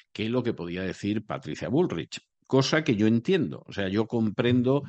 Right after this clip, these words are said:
que para un argentino harto del peronismo, bueno, pues la contundencia, la estridencia, el histrionismo incluso de Milei resulte más atractivo que esta señora, pues que parece una política clásica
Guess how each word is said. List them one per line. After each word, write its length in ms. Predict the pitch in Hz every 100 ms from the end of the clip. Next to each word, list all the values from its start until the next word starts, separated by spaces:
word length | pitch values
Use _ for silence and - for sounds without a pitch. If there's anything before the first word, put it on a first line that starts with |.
| - - _ -
que 160 | 98
para 440 | 87 104 95 101 104
un 280 | 120 123 120
argentino 880 | 110 - 104 98 120 117 120 120 - _
harto 680 | 120 123 120 107 101 - 98
del 200 | 98 95
peronismo, 800 | 107 101 123 135 - 131 165 - - -
bueno, 280 | - 98 87
pues 280 | 85 95 87
la 260 | 92 95 92
contundencia, 1120 | 104 104 95 107 101 101 123 127 113 123 117
la 120 | 98
estridencia, 1120 | 85 - - 95 98 110 120 117 - 120 117
el 140 | 107 95
histrionismo 960 | - - 101 98 101 117 110 110 110
incluso 880 | 110 107 104 113 117 113 - 110 110 - - -
de 220 | - 95 110
Milei 560 | 120 131 143 165 -
resulte 640 | - 78 76 - 107 95 113
más 360 | 107 90 85 98
atractivo 580 | 95 104 - 120 131
que 80 | 139
esta 240 | 80 - 85
señora, 500 | 92 104 113 123 -
pues 160 | -
que 120 | -
parece 280 | 80 73 80
una 200 | 85 90
política 560 | 92 92 95 - 98 90
clásica 580 | 104 104 107 104 117